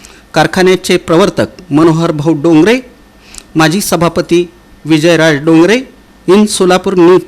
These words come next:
चॅनलचे संचालक राजेश अण्णा पाटील, काँग्रेसचे माजी जिल्हाध्यक्ष बाळासाहेब शेळके, भाजपचे नेते डॉक्टर चनगोंडा हविनाळे, मुख्य कार्यकारी अधिकारी विजय मराठे, उपमुख्य कार्यकारी अधिकारी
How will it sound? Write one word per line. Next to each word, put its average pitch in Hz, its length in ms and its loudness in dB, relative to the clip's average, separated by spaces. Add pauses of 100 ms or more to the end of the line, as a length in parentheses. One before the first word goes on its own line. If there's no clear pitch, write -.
चॅनलचे 175 460 0
संचालक 156 500 -2 (200)
राजेश 151 480 -2
अण्णा 156 200 2
पाटील, 185 440 -4 (520)
काँग्रेसचे 185 520 0
माजी 175 340 2
जिल्हाध्यक्ष 165 680 -2 (240)
बाळासाहेब 151 460 0
शेळके, 165 500 -4 (600)
भाजपचे 165 480 -2
नेते 175 460 0 (120)
डॉक्टर 160 300 -4
चनगोंडा 160 640 2
हविनाळे, 175 520 2 (680)
मुख्य 180 280 -2
कार्यकारी 185 500 -2
अधिकारी 175 580 -2
विजय 151 300 0
मराठे, 175 480 0 (340)
उपमुख्य 185 520 -2
कार्यकारी 180 480 -2
अधिकारी 165 420 -2